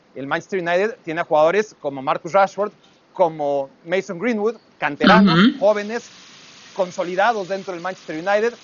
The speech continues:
Speaker 1: con un perfil más o menos similar, que él puede ser muy complementario, ¿no? Él como canterano
Speaker 2: Sí.
Speaker 1: del Manchester City puede ser, junto a estos dos, un tridente precioso. Pero son muy jóvenes, son muy jóvenes
Speaker 2: Sí.
Speaker 1: y en una liga tan demandante,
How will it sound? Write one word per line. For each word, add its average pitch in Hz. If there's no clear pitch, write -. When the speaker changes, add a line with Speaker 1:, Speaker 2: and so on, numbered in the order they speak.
Speaker 1:
con 175
un 190
perfil 196
más 190
o -
menos 180
similar, 185
que 233
él 226
puede 247
ser 240
muy 240
complementario, 202
¿no? 220
Él 202
como 214
canterano 160
Speaker 2:
Sí. 190
Speaker 1:
del 160
Manchester 170
City 202
puede 170
ser, 180
junto 170
a 165
estos 165
dos, 190
un 185
tridente 175
precioso. 190
Pero 202
son 226
muy 247
jóvenes, 190
son 196
muy 240
jóvenes 226
Speaker 2:
Sí. 202
Speaker 1:
y 170
en 180
una 208
liga 196
tan 208
demandante, 185